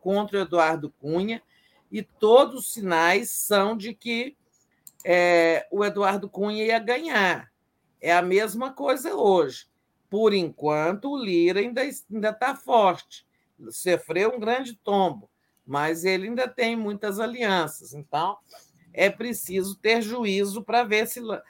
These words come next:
só lançar uma candidatura que tenha bastante chance de ser vitoriosa, né? Porque se for pra perder, o Lula vai repetir a Dilma,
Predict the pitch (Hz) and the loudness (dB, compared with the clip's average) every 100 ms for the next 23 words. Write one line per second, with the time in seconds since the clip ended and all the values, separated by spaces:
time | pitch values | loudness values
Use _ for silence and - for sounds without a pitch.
0 | _ _ - 247 277 277 247 214 196 165 | _ _ -2 4 6 6 2 0 4 6
1 | 160 151 139 - 139 127 107 113 _ 202 | 6 0 -4 -4 -6 -6 -8 -10 _ -2
2 | 294 294 160 - _ _ _ _ - 330 | -2 0 -2 -2 _ _ _ _ -4 -4
3 | - _ 269 285 320 220 196 214 302 311 | -4 _ -4 -4 -4 -10 -16 -4 2 2
4 | 302 - 240 - - 269 294 247 240 254 | 0 -2 0 0 -4 -8 -2 0 -2 -6
5 | 240 - 294 285 285 - - 392 240 202 | -8 -6 -4 -4 -6 -8 -4 2 6 8
6 | 185 139 147 _ _ _ _ _ _ _ | 6 2 -14 _ _ _ _ _ _ _
7 | _ 110 160 190 - _ _ - 254 - | _ -4 0 0 -4 _ _ -4 -4 0
8 | 311 320 262 - 247 240 208 - 165 135 | -2 0 -2 4 4 6 0 2 0 0
9 | 127 226 311 214 - _ _ _ _ 294 | 0 2 4 2 -2 _ _ _ _ -2
10 | 285 262 285 285 285 285 311 - 302 - | 0 0 0 0 2 0 -2 -4 -8 -4
11 | 277 302 247 202 277 285 160 - | -2 -2 -2 -2 0 0 -4 -8